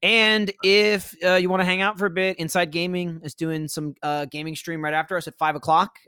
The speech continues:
uh, Central. It's four twenty-two right now, so forty minutes from now, right here at the same place that you're watching this right now.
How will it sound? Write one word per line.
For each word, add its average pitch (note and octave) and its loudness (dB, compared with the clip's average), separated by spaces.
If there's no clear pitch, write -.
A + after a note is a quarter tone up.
uh, C3+ 4
Central. F#3+ 2
It's D3 -4
four F3+ 4
twenty-two E3+ 0
right F3 2
now, D#3+ -2
so D3+ -14
forty F3+ -4
minutes E3 -10
from D#3+ -14
now, D#3 -8
right F#3+ 2
here F3+ 4
at - -4
the E3 4
same F3 4
place F3+ 4
that D3 -10
you're E3+ 0
watching D#3 2
this D#3 -6
right D3+ -6
now. C#3+ -8